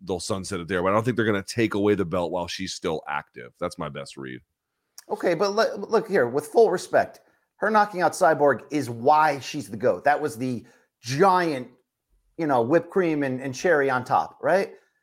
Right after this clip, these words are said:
Speaker 1: Mm-hmm.
Speaker 2: That's as a legitimate as a win as you could have. There's been no division since then, Luke. Everyone she's defended against is gone. I-, is, is there an overrated element,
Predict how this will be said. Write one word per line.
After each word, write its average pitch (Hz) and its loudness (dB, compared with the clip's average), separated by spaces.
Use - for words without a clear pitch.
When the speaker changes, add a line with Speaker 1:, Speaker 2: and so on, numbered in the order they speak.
Speaker 1:
Mm-hmm. 98 -6
Speaker 2:
That's 190 2
as 175 4
a 165 -2
legitimate 151 0
as 139 0
a 135 0
win 139 0
as 117 -8
you 127 -6
could 120 -2
have. 90 0
There's 143 -6
been 202 2
no 190 2
division 131 -2
since 92 -12
then, 90 -8
Luke. 92 -12
Everyone 190 4
she's 175 -6
defended 151 -2
against 131 -4
is 104 -10
gone. 95 -2
I-, 147 -4
is, 147 -10
is 160 -4
there 202 6
an 190 4
overrated 180 4
element, 165 2